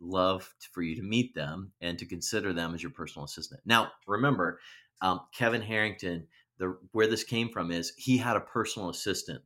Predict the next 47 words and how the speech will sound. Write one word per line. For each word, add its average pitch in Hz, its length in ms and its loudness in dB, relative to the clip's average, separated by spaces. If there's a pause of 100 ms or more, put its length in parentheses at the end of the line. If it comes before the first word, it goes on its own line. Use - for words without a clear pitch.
that, 76 160 -8 (260)
that 90 140 -4
was 90 220 -6
everywhere 85 540 0
with 78 160 -8
him, 78 280 -8
like, 80 220 -8 (540)
anywhere 117 420 4
he 98 240 -4
went, 92 200 -2 (100)
anything 104 400 -6
he 87 80 -4
did. 78 400 -8
You 117 80 -4
know, 117 80 -4
that's, 262 180 4
a 185 140 2
lot 165 360 4
of 151 60 4
celebrities 87 560 2
have 73 240 0
that. - 160 -8 (1200)
But 110 120 -2
she 147 160 6
saw 160 400 4
that, 87 400 4
and 117 120 -6
she 98 120 -6
saw 113 260 2
that 113 180 4
person, 92 320 0
and 80 100 -10
so - 140 -8
she's - 240 -10
like, 69 160 -8
"Okay." - 320 -12 (420)
So 104 240 4
I'm 113 200 4
like, 101 320 4
"Okay." 185 580 2
Um, 117 460 2 (320)
I 110 100 6
respond 123 480 2
back, 85 320 0 (100)
Dear 107 200 0
Miss 127 260 2
Tim, 82 380 -4